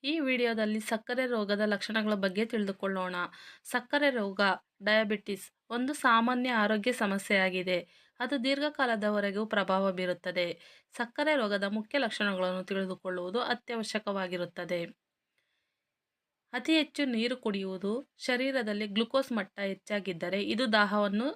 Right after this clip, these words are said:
ಹೆಚ್ಚು ಹೆಚ್ಚಿಸುತ್ತದೆ. ವಿಶ್ರಾಂತಿ ಇಲ್ಲದೆ ಮೂತ್ರ ವಿಸರ್ಜನೆ, ರಕ್ತದಲ್ಲಿ ಹೆಚ್ಚಿದ ಸಕ್ಕರೆ ಅಂಶವನ್ನು ಶುದ್ಧಗೊಳಿಸಲು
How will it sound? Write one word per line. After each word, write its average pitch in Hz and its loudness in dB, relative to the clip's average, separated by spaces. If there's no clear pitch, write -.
ಹೆಚ್ಚು 220 -6
ಹೆಚ್ಚಿಸುತ್ತದೆ. 185 -4
ವಿಶ್ರಾಂತಿ 285 2
ಇಲ್ಲದೆ 226 0
ಮೂತ್ರ 220 -2
ವಿಸರ್ಜನೆ, 190 0
ರಕ್ತದಲ್ಲಿ 240 0
ಹೆಚ್ಚಿದ 214 -4
ಸಕ್ಕರೆ 233 0
ಅಂಶವನ್ನು 208 -2
ಶುದ್ಧಗೊಳಿಸಲು 202 0